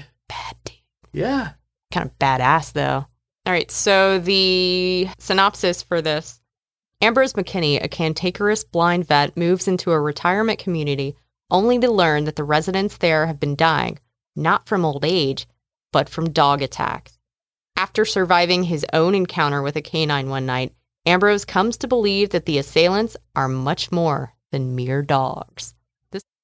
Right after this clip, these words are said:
Speaker 1: it also has practical visual effects as far as the werewolf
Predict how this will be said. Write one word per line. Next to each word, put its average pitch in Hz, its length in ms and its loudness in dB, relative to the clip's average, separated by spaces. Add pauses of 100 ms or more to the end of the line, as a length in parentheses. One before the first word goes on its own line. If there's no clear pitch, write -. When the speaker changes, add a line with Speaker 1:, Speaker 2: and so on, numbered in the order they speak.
Speaker 1:
it 180 80 2
also 180 320 2
has 175 300 2
practical 165 920 0 (440)
visual 165 260 0
effects 156 640 0 (460)
as 151 100 -6
far 165 200 0
as 156 140 -2
the 151 140 -6
werewolf 151 560 -2